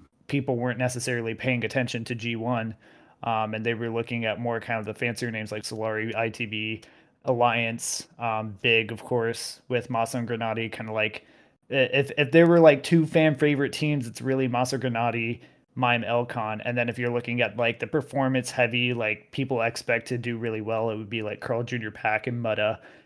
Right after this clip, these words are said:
and Soya. So, and then you have the rest of the teams, which are mainly French players. They're going to do well. They're, they're in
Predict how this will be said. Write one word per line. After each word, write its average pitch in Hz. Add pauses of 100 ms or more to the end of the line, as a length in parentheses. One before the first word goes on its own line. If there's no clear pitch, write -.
and 117
Soya. 113 (400)
So, 113 (400)
and 143
then 135
you 139
have 131
the 139
rest 139
of 139
the -
teams, 135
which 127
are 139
mainly 127
French 131
players. 123 (300)
They're 151
going 151
to 135
do 135
well. 120
They're, 131
they're 139
in 147